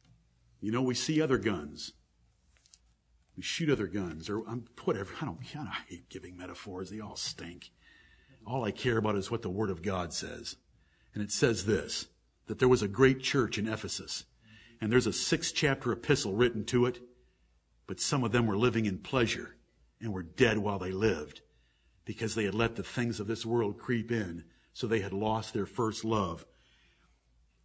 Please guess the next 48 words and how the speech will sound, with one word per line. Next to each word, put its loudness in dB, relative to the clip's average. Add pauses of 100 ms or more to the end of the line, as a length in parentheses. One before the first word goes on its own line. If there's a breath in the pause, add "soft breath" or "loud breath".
(280)
And 0
though 10
the 6
Lord 8
Jesus 4
Christ, 2
and 0
he 0
is 4
the 2
judge 6
of 2
his 0
churches, 2
and 0
he 4
is 4
the 2
only 2
head -2 (300 loud breath)
of -4
this 2
church, 2
I'm 4
just 0
speaking -2
for -4
him 0
today, 0 (1300 soft breath)
though 6
he 2
listed 6
many 8
good 4
things 4
about 2
the -2
church 2
at 4
Ephesus 0
in 0
the 0
first 4
three 8
verses 4
of 2
Revelation 4
two, 4